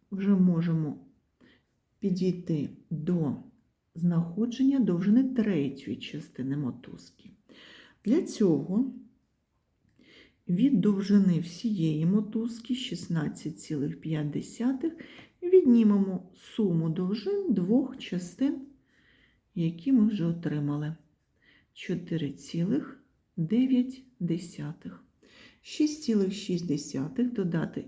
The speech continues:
чотири цілих дев'ять десятих — це буде одинадцять цілих п'ять десятих.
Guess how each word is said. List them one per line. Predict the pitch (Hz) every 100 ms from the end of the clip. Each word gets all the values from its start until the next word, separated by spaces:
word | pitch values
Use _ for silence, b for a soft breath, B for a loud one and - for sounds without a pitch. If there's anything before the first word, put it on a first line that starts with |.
| -
чотири | - 190 175 160
цілих | - - 151 151
дев'ять | 147 143 160 185
десятих — | 247 247 285 285 220 -
це | 185
буде | 170 170 151 - B B B B
одинадцять | 185 170 151 147 143 - -
цілих | - 349 269 -
п'ять | 233 240
десятих. | 160 - - 147 - -